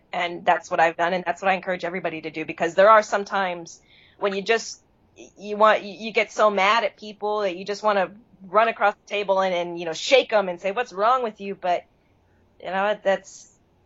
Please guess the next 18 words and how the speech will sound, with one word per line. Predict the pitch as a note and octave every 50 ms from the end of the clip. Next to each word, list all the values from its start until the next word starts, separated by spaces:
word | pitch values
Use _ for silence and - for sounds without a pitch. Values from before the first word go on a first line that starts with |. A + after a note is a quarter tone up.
| _ -
in | - G3+
the | G3 F#3
end, | F#3 F#3 F#3
they | F3+
don't | F3+ F3+ E3 D#3+
matter. | F3+ F3 E3+ E3+ D#3 D3+ D3 - E3 - _ _
And, | - - D#3+ D#3 D3 C3+ D3 - - - A2+
and | - E3 E3 E3+
that's | E3+ E3+ E3+ -
what | G3+ F3+
I, | F3 E3+ E3+ C#3+ -
I'm | - E3+ F3 E3+ E3+ E3 - _ _ _ _ _ _ _ _ _
still | - - - - - C4 B3 A#3 A3+ A3 G#3+ G#3+ G#3+ G#3 - -
learning, | G#3+ G#3 G3+ G#3 G#3 G#3+ G#3+ G3 E3+ E3 E3 D#3+ D#3+
you | D#3 F3+ F3
know, | E3+ E3+ E3+ E3+ F3
as | E3 F3 F#3 F3+ F#3
a, | F#3+ E3+ E3 D#3